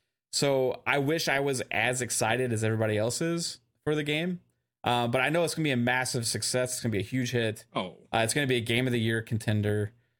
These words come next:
Speaker 1: you know. Um,
Speaker 2: Did you see, did you see some of the stats that, uh, Benji Sales put out about the,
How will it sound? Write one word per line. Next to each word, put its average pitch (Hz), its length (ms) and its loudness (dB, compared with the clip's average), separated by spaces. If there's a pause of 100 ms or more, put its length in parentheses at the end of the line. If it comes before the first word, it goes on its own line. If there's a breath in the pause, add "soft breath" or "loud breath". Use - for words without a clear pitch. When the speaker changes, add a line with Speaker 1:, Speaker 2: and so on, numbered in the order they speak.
(300)
Speaker 1:
you 107 100 2
know. 104 400 2
Um, 98 640 0 (380)
Speaker 2:
Did 151 120 2
you 175 140 6
see, 175 240 4
did 156 160 -2
you 139 220 0
see 170 160 2
some 151 160 2
of 139 60 2
the 131 60 0
stats 135 500 -2
that, 131 280 -2
uh, 123 160 0
Benji 120 320 -2
Sales 123 340 -2
put 139 160 -2
out 131 240 -2
about 120 320 -4
the, 113 320 -6